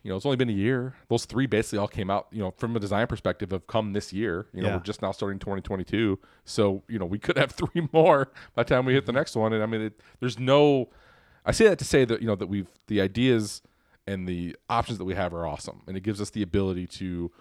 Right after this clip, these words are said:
Speaker 1: hone in on what makes sense from all perspectives, right? And, you know, one day I was, I was joking with Adam and Ben that, you know, like, there's a few companies that have tried to do this. I'd, I'd almost love to be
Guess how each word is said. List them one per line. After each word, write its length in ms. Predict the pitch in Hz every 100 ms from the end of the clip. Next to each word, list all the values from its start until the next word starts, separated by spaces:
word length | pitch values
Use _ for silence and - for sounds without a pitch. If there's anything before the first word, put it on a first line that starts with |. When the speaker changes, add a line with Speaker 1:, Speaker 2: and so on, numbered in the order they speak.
| _
Speaker 1:
hone 260 | - 127 117
in 160 | 110
on 180 | 101 95
what 300 | 98 101 - _ _
makes 200 | 95 - -
sense 200 | 101 95
from 140 | 92
all 100 | 92
perspectives, 580 | 90 - 73 - 53 -
right? 160 | 80 -
And, 180 | 98 92 _ _ _
you 60 |
know, 60 | 107
one 160 | 117 139
day 100 | 135
I 60 | 120
was, 160 | 110
I 80 | -
was 120 | 117
joking 340 | - - 110 110
with 80 | 95
Adam 260 | 95 92
and 100 | 90
Ben 280 | 80 90 87
that, 220 | 87 85 - _ _ -
you 80 |
know, 80 | 92
like, 120 | 87 87
there's 160 | 104
a 60 | 95
few 220 | - 180
companies 380 | 170 131 110 107
that 60 |
have 100 | 101
tried 200 | 95 101
to 40 | 85
do 60 | 90
this. 160 | -
I'd, 140 | 117 120
I'd 180 | 123
almost 260 | 139 143 123
love 200 | 117 107
to 80 | 101
be 360 | 98 98 95